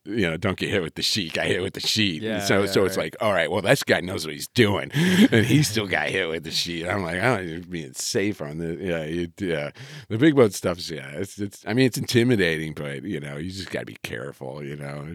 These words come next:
Speaker 2: Oh yeah,
Speaker 1: But
Speaker 2: there's, you have to, you have to follow the, the proper sequence of doing things. That, you know, on little boats you can get away with a lot 'cause you can muscle through it.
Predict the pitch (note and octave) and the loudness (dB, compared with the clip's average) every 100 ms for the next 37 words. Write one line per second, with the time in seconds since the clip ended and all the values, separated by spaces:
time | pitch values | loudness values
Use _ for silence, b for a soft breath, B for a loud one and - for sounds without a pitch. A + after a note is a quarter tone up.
0 | - A2 C3+ A2+ F#2 G2 B2 A2+ G#2 - | -10 -4 -2 -2 -2 -2 -2 -4 -8 -14
1 | C3+ A#2+ B2 A#2 A#2 A2+ A2+ A#2+ - - | -8 -4 -4 -4 -8 -10 -8 -10 -12 -8
2 | A#2+ A2 A2 G#2 G2+ F#2+ F#2+ F#2+ - F#2 | -2 0 0 -2 -4 -6 -8 -10 -12 -16
3 | F#2 - A2 F#2+ F#2 - A#2 G#2 - F#2 | -16 -10 -8 -8 -10 -12 -12 -12 -12 -14
4 | E2 - - G2+ E2 G2+ F#2+ F2 - F2+ | -14 -20 -18 -18 -14 -12 -12 -12 -12 -12
5 | F2 - F#2 E2+ G2+ F#2+ F2+ G#2 B2 A#2 | -12 -14 -14 -12 -12 -10 -10 -4 -2 -2
6 | G#2 F#2+ - G#2+ G2 G2+ F2+ F2+ F#2+ F#2+ | -4 -6 -8 -14 -10 -10 -10 -8 -8 -8
7 | F2+ - F#2 F2 - E2 E2+ F2 F2+ F2 | -10 -12 -12 -12 -14 -20 -20 -18 -14 -14
8 | - E2 G2 F#2+ G2+ G#2 | -14 -16 -10 -6 -6 -6